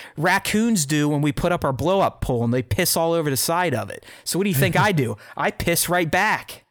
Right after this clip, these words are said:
Speaker 2: Yeah, it's like, "Here you go, bitch.
Speaker 1: No,
Speaker 2: This
Speaker 1: you,
Speaker 2: is
Speaker 1: you
Speaker 2: my
Speaker 1: wanna,
Speaker 2: spot, not
Speaker 1: you wanna
Speaker 2: yours."
Speaker 1: smell some urine, some watered down urine? Here you go. <laughs>
Speaker 2: There we go. <laughs> All right. So good job at
Speaker 1: Ugh.
Speaker 2: Utini Toys on Instagram.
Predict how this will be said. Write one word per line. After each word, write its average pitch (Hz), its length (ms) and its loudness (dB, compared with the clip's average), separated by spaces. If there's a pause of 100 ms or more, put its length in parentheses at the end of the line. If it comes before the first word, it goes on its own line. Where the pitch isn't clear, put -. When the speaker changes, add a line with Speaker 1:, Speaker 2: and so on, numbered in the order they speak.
(120)
Speaker 2:
Yeah, 151 220 0
it's - 140 -14
like, 143 120 -4
"Here 202 140 0
you 202 60 0
go, 143 200 -2
bitch. 147 500 -8
Speaker 1:
No, 214 60 2
Speaker 2:
This 165 100 2
Speaker 1:
you, 123 60 2
Speaker 2:
is 131 80 -2
Speaker 1:
you 135 60 0
Speaker 2:
my 180 240 4
Speaker 1:
wanna, 190 120 4
Speaker 2:
spot, 156 460 0 (160)
not 165 260 0
Speaker 1:
you 156 140 4
wanna 180 160 4
Speaker 2:
yours." 180 120 4
Speaker 1:
smell 185 220 2
some 180 240 2
urine, 180 460 2
some 143 240 0
watered 170 320 0
down 170 240 0
urine? 175 340 0
Here 160 140 -2
you 143 160 -2
go. 113 320 -4 (260)
<laughs> - 280 -8
Speaker 2:
There 139 200 2
we 139 140 -4
go. - 320 -6 (200)
<laughs> - 200 -12
All 175 180 2
right. 139 240 0 (400)
So 185 160 -2
good 185 200 2
job 196 300 4
at 196 280 0
Speaker 1:
Ugh. - 40 -4 (160)
Speaker 2:
Utini 147 400 2
Toys 165 460 0
on 156 240 0
Instagram. 147 840 -2